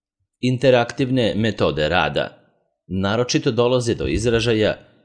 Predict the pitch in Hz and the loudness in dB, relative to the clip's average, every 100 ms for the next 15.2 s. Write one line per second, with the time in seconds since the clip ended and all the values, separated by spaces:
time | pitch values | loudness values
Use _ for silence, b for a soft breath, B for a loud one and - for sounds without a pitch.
0 | _ - _ _ _ - 113 107 - 117 | _ -20 _ _ _ 0 2 2 2 2
1 | 131 139 123 98 - 85 - 104 98 98 | 2 2 -2 -2 0 0 0 -2 0 0
2 | 92 - 107 78 - _ _ - - - | -2 0 0 0 -4 _ _ -20 -20 -20
3 | _ _ _ 110 131 139 139 131 104 85 | _ _ _ -4 0 0 0 0 0 0
4 | 85 76 - 123 107 110 104 110 90 - | -2 -2 -2 -2 0 0 0 0 -2 -2
5 | - _ - - - 135 139 127 87 117 | -20 _ -6 -6 -2 -2 0 0 0 -2
6 | 127 - 131 131 113 - 113 - 110 120 | -4 -4 -2 0 0 0 -2 0 0 2
7 | 117 - 127 107 104 98 76 73 87 90 | 0 -2 -4 -4 -4 -4 -4 -2 0 -2
8 | - - - _ _ _ _ _ _ - | -2 -6 -6 _ _ _ _ _ _ -6
9 | 110 123 - - - 131 95 104 110 117 | -2 0 -2 -6 -2 -2 0 0 0 0
10 | 120 113 110 87 87 - - - _ _ | 0 0 2 0 0 -6 -8 -20 _ _
11 | _ _ _ _ _ _ _ _ _ _ | _ _ _ _ _ _ _ _ _ _
12 | _ _ _ _ - 101 107 - 110 107 | _ _ _ _ -10 -4 -2 2 2 4
13 | 104 98 107 - 104 98 98 - 71 - | 2 2 0 2 0 2 0 -2 -8 -6
14 | - 104 104 98 101 104 95 - 113 82 | -4 0 0 0 -2 -2 -4 -2 0 0
15 | - | -2